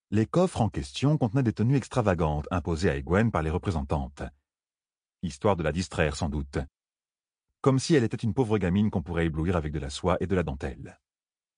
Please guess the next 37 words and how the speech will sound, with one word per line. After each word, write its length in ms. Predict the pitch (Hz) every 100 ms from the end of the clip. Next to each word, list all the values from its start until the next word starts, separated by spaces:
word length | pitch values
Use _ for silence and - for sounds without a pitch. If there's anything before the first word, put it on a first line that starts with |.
| _ _ -
Tandis 240 | 110 117
qu'Alima 400 | 143 117 120 160
se 140 | -
couchait, 520 | 73 69 67 98 139 151 _ -
enfin, 400 | 76 87 76 67
se 140 | - 85
roulait 260 | 78 80
en 140 | 76 69
boule 200 | 98 95
de 100 | 69
son 160 | -
mieux, 280 | 64 76 143 - _ _ _ _ _ -
Egwene 380 | 131 120 165
se 100 | 156
donna 220 | 120 123 120
rapidement 380 | 120 131 156
un 80 | 127
coup 120 | -
de 100 | 117
peigne, 500 | 87 85 76 85 110 117 _ -
enfila 340 | 80 82 90
des 120 | 76
mitaines, 520 | 67 69 92 107 120 - _ -
et 80 | 113
passa 280 | 127 -
une 140 | 147 117
cape 260 | 143 135
doublée 220 | 107 127 143
de 100 | 107
fourrure 360 | - 85 110
de 80 | 87
renard 360 | 76 73 87 92
sous 80 |
sa 140 | - 82
robe 160 | 98
de 80 | 82
chambre. 480 | 71 78 65 - -